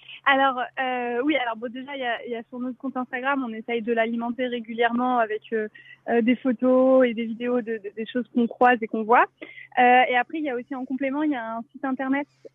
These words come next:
euh, qui est en lien sur la page Instagram. Et dessus, il y a une carte avec le suivi live de, enfin, tous les soirs, en, en fait, on, on rentre l'endroit où on dort, euh, et du coup, on peut voir un peu, euh, l'évolution.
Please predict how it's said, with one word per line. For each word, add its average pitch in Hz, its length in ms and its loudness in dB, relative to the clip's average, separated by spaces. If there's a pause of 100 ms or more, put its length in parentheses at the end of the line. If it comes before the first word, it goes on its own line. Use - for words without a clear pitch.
euh, 214 1040 -6 (160)
qui 240 80 -6
est - 20 -2
en 226 100 -4
lien 233 220 -4
sur 247 140 -10
la 220 100 -2
page 233 160 -6
Instagram. 254 400 0 (340)
Et 247 80 -2
dessus, 247 300 -2
il 302 60 4
y 285 80 8
a 233 160 8
une 247 180 2
carte 269 400 -4
avec 226 260 -4
le 240 180 -10
suivi 247 260 -4
live 254 340 2 (380)
de, 220 800 -4
enfin, 190 140 -10 (340)
tous - 120 2
les 262 120 6
soirs, 262 240 4
en, 240 120 4 (180)
en 226 100 -4
fait, 247 220 -4
on, 240 60 -2
on 226 240 -4
rentre 226 380 -6 (140)
l'endroit 233 380 0
où 220 220 -8
on - 20 -10
dort, 220 300 -2 (380)
euh, 220 80 0
et 220 120 0
du 220 140 -6
coup, 277 100 -2
on 262 140 0
peut 247 100 -2
voir 226 260 0
un 226 120 -4
peu, 233 140 -8
euh, 233 240 -2
l'évolution. 220 600 -8